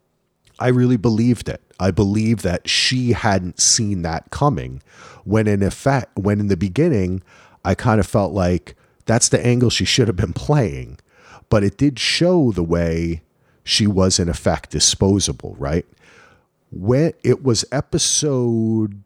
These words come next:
f-, I think episode five or six, when all the bigwigs sit down and they bring Joe in, right? And they bring Blondie special ops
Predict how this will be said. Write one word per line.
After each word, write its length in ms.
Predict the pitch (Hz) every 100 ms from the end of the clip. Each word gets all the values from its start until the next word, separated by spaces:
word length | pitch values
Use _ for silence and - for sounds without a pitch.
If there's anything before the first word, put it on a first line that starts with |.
| _
f-, 680 | - - - - - - -
I 80 | 104
think 240 | - 180
episode 580 | 180 151 - 143 104 87
five 800 | - - - 123 123 131 139 117
or 120 | 87
six, 1160 | - - - - 117 64 - - - - - - _ _ - - - - _
when 300 | 95 104 98
all 260 | - 113 117
the 120 | 98
bigwigs 600 | - 107 104 120 120 -
sit 240 | - 123
down 540 | - 123 123 127 135 127 -
and 140 | 92 92
they 100 | 90
bring 380 | 110 107 101
Joe 380 | 95 104 104 101
in, 420 | 101 104 107 110 -
right? 340 | - 82 95 95
And 120 | - 85
they 100 | 87
bring 360 | 101 98 92
Blondie 760 | 87 90 92 98 92 92 92 90
special 540 | - - 98 - 92
ops 680 | 90 90 - - - -